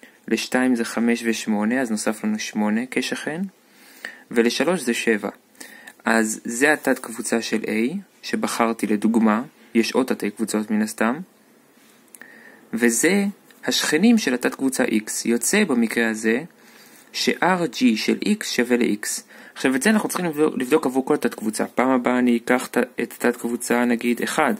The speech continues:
ויבדוק מה השכנים שלה. יוצא שהשכנים שלה זה חמש. אוקיי, גם פה עול מתקיים. כי הגודל, הכמות של, אה, צמתים ששכנים לאחד שווה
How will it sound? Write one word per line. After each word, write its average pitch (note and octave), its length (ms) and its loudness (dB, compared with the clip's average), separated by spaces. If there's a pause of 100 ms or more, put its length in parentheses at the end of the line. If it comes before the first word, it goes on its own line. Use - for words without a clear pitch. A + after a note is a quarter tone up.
(480)
ויבדוק B2+ 760 4
מה A#2+ 260 0
השכנים D#3+ 520 2
שלה. A#2 340 0 (840)
יוצא B2 220 0
שהשכנים C3 480 2
שלה A#2 180 0
זה A#2+ 80 -6
חמש. D#3 500 0 (760)
אוקיי, A#2 240 2
גם A#2 200 4
פה D#3+ 140 4
עול C3 280 6
מתקיים. G#2+ 440 0 (720)
כי A#2 280 4 (200)
הגודל, C3+ 520 2
הכמות C#3+ 440 0
של, B2 240 0 (140)
אה, A2+ 380 2
צמתים B2+ 440 0
ששכנים B2 520 0
לאחד A2 400 0
שווה C3 420 2